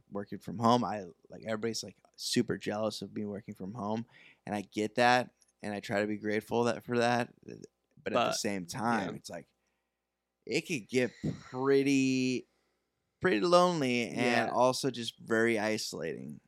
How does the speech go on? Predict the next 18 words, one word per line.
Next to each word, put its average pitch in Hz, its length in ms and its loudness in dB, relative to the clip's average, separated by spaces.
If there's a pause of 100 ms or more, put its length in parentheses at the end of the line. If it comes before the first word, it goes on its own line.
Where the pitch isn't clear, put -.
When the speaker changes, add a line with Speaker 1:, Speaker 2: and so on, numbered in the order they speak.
(120)
Speaker 2:
Absolutely. 117 520 -10
Speaker 1:
at 117 140 -8
the - 80 -18
same - 340 -12
Speaker 2:
Yeah. 110 300 -6
Speaker 1:
time. - 80 -16 (200)
Speaker 2:
Been 117 180 -6
there, 120 160 -6
Speaker 1:
So - 120 -14
Speaker 2:
done 82 120 -12
that. 104 240 -12
Speaker 1:
I 92 60 -8
have 98 160 -8
to 104 80 -4
watch 101 460 -4 (280)
for - 160 -12
Speaker 2:
Oof. 107 40 -4
Speaker 1:
that. 101 340 -6